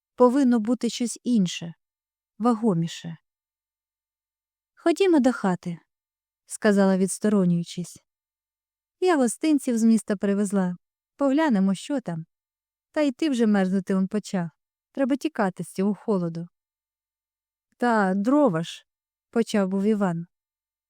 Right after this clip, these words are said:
«Ходімо, ходім, братику, слухайся старших», пожартувала. «Пообідаємо, та й татові допомогти треба. Погодувати, постіль перестелити.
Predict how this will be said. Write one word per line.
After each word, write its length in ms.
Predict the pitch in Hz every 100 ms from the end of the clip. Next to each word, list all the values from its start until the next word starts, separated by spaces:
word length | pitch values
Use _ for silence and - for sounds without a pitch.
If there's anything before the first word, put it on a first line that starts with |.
| _ _ _ _ _ _
«Ходімо, 540 | 294 277 247 240 196 185
ходім, 380 | 339 294 262
братику, 520 | 214 202 180 180 185 180 _
слухайся 520 | - 247 254 277 339
старших», 600 | 330 - 196 175 214 - _ _ _ _
пожартувала. 800 | - 220 208 190 226 196 175 170 - _ _ _ _ _ _
«Пообідаємо, 840 | 311 330 233 226 208 208 196 196 190 -
та 100 | 359
й 80 |
татові 420 | 320 320 320 247 220
допомогти 580 | 202 214 214 208 -
треба. 420 | 202 196 190 170 175 _ _ _ _
Погодувати, 720 | - 277 247 220 214 240 -
постіль 400 | 180 233 254 233
перестелити. 760 | 208 220 214 - 208 214 190 180